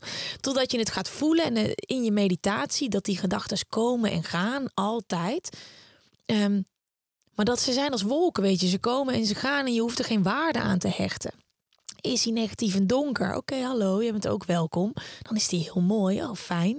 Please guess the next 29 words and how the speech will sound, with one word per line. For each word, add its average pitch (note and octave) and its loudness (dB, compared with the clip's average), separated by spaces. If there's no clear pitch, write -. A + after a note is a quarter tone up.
dat G3+ 0
je - -10
er F#3 -2
bent. E3 -4
En G3 2
toen C4+ -2
merkte A3 0
ik - -6
in F#3 2
één F3+ 4
keer F3 -2
in F3 2
mijn E3+ 2
dagelijks E3 0
leven, G#3 2
als G#3 0
er G3+ 0
dingen F3+ 2
gebeurden, F3 2
kansen F#3+ 0
die F#3 2
ik F3 0
niet F3+ 0
kreeg F3+ -2
of D#3 -2
mensen F3+ 4
die F3+ 2
onaardig F3 0
waren, F3 0